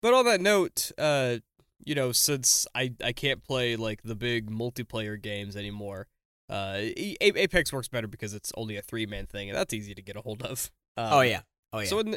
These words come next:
Speaker 1: in the meantime, I, I actually, I restarted playing Breath of the Wild,
Speaker 2: Oh,
Speaker 1: which
Speaker 2: yes,
Speaker 1: was,
Speaker 2: I've s-,
Speaker 1: uh,
Speaker 2: I've,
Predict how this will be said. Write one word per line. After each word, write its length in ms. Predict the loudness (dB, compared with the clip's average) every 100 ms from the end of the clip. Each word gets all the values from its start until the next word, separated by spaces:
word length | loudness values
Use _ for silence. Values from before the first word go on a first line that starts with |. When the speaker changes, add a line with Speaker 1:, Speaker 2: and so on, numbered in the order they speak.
| -4
Speaker 1:
in 100 | -4
the 60 |
meantime, 480 | -4 -2 2 2 0
I, 280 | 0 0 2
I 160 | 2 0
actually, 220 | -2 -4
I 60 | -4
restarted 440 | -4 -4 -4 -2
playing 200 | -2 -2
Breath 220 | -2 -4
of 60 | -6
the 60 |
Wild, 480 | -4 -2 -2 -2 -8 _ _ _ _ _ _ _ -2
Speaker 2:
Oh, 60 |
Speaker 1:
which 80 | 4
Speaker 2:
yes, 400 | 8 8 6 2
Speaker 1:
was, 80 | 0
Speaker 2:
I've 60 |
s-, 160 | -2 -2
Speaker 1:
uh, 160 | -2 -4
Speaker 2:
I've, 340 | -6 -8 -14